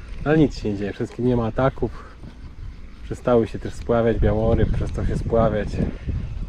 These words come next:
Ogólnie plaża. Na małe przynęty pewnie tych maluchów by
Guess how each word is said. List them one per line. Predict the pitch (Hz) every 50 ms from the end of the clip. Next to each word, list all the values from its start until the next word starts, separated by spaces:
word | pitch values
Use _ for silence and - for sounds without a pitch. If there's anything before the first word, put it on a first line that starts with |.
| - - - - - - - - - - - - - - - - - - - - - - - - - - - - - - - - - - - -
Ogólnie | - 165 160 156 151 147 139 135 127 123 110
plaża. | - 127 123 120 113 107 101 104 104 - - - - - - - - - - - - - - - - - - - - - - - - - - - - - - - - - - - -
Na | - 113
małe | 127 139 143 143 139 131
przynęty | - - 135 135 135 131 117 123
pewnie | - 131 127 123 127 123 113
tych | 123 110 -
maluchów | 127 123 127 127 117 120 117 113 110
by | 117 117 107